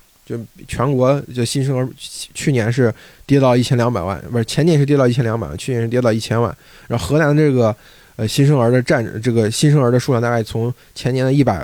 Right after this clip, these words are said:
一百万左右吧，跌到了去年的七十九万，对吧？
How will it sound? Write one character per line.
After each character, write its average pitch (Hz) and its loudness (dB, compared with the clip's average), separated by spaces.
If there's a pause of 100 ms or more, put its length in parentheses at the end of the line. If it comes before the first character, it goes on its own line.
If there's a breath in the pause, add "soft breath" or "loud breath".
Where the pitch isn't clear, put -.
(120)
一 151 0
百 113 0
万 117 0
左 104 -6
右 92 -4
吧， 90 -6
跌 123 2
到 120 4
了 104 0
去 - -6
年 101 -4
的 107 -4
七 - -6
十 120 0
九 113 -4
万， 76 -8 (420 soft breath)
对 110 -6
吧？ 104 -4